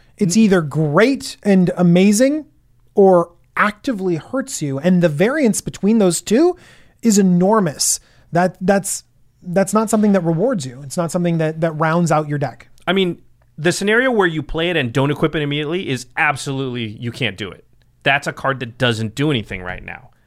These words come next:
Speaker 2: For nine mana, it's a card that does something right now, technically, right? You play it, you equip it. But for nine mana, it's only ten mana to cost, like, Ulamog.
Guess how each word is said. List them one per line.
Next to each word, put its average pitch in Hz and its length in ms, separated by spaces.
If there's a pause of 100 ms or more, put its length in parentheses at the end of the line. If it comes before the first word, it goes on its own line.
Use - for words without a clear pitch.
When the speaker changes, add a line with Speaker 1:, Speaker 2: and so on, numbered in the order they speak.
(280)
Speaker 2:
For 143 160
nine 196 360
mana, 156 260
it's 123 160
a 135 60
card 156 280
that 135 160 (480)
does 214 340
something 190 380
right 160 200
now, 143 200
technically, 131 640 (500)
right? 143 280 (120)
You 135 100
play 160 200
it, - 40
you 156 100
equip 143 240
it. 98 120 (340)
But 220 180
for 220 160
nine 294 560
mana, 120 560 (800)
it's 175 140
only 320 200
ten 254 220
mana 240 240
to 202 100
cost, - 440 (800)
like, 143 320
Ulamog. 202 500